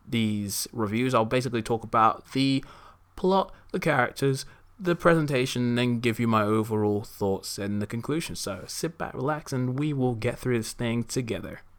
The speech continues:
So the story for this film can be described as the following. After the apes suffer unimaginable losses when they are discovered by a military group,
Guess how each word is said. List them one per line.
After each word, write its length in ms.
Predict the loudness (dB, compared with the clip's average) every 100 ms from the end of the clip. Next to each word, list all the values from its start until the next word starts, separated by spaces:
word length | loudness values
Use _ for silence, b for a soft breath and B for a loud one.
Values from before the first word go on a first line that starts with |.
| -20 -20 -20 -20 -18
So 240 | -4 4 4
the 80 |
story 260 | 6 6 6
for 120 | 6
this 140 | 2 2
film 220 | 4 4
can 100 | 4
be 80 | 2
described 320 | 2 0 0
as 100 | -2
the 60 |
following. 420 | 0 4 4 4 -2 B B 2
After 280 | 4 4 2
the 140 | 2
apes 240 | 2 0 0
suffer 340 | 0 2 2
unimaginable 720 | 4 6 6 6 4 2 4
losses 520 | 4 2 2 0 0
when 460 | 0 2 4 6 6
they 280 | 6 4 4
are 180 | 4 2
discovered 360 | 2 0 0
by 180 | 0 2
a 40 |
military 420 | 2 2 2 -2 0
group, 300 | 0 0